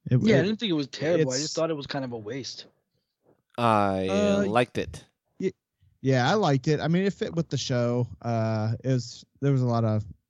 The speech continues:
Speaker 1: funny stuff. I thought it was funny that she said she smashed, uh, Daredevil or whatever. That was funny. Uh,
Speaker 3: Yeah.
Speaker 1: I was, like, proud of it. That was kinda cool.
Speaker 3: Yeah, we
Speaker 1: Um,
Speaker 3: smash.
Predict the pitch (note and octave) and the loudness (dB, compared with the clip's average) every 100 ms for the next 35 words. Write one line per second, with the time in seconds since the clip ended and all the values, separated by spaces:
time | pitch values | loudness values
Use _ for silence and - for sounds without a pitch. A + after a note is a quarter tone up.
0 | _ - G#2+ G#2 F#2 - G2+ G2 G2+ G#2 | _ -8 -4 -2 -2 -4 -2 -2 -2 -4
1 | G2 F#2+ - - G2+ F#2+ F#2+ F2+ G2 F#2+ | -2 -4 -4 -4 -2 0 0 -2 -4 -2
2 | F2+ - G2+ F#2+ F#2 - - - - _ | -4 -2 -2 0 0 -4 -12 -20 -20 _
3 | - - F#2+ F2 F#2 - E2 D2+ D#2 B1+ | -14 -4 -2 0 -2 -4 -2 0 0 0
4 | - - _ _ _ - D2+ E2+ E2 E2+ | -4 -8 _ _ _ -4 -2 0 0 0
5 | D#2+ D#2+ D#2+ D#2+ D#2 D#2 F2+ - - - | 0 0 0 0 0 0 -2 -4 -12 -16
6 | - - - _ _ C#2+ C2+ - - C2 | -20 -20 -20 _ _ -2 -2 -2 -4 0
7 | C#2+ - - - - - A#1 A1+ - G2+ | 2 2 0 -2 -4 -6 -2 -2 -2 0
8 | G2 F#2+ D#2+ E2 C#2+ - - D#2+ E2 E2 | 2 2 0 0 -2 -2 0 2 2 2
9 | E2+ - - - F2+ - - - - C3+ | 0 0 -2 0 -2 -2 -2 -2 -2 -2
10 | - - - - A2 - C#3 B2+ A#2+ B2 | -2 -6 -16 -16 -6 4 6 8 6 6
11 | B2 A2+ - - | 8 6 2 -8